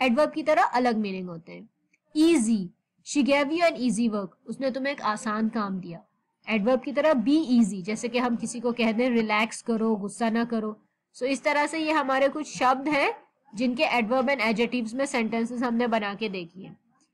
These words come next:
एक्सरसाइज के, "Make sentences using the following words in your notebook"।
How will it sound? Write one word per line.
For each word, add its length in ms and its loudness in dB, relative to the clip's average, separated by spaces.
एक्सरसाइज 580 2
के, 240 -2
"Make 260 0
sentences 600 0
using 360 -2
the 100 2
following 420 0
words 220 2
in 120 0
your 140 -2
notebook"। 380 -2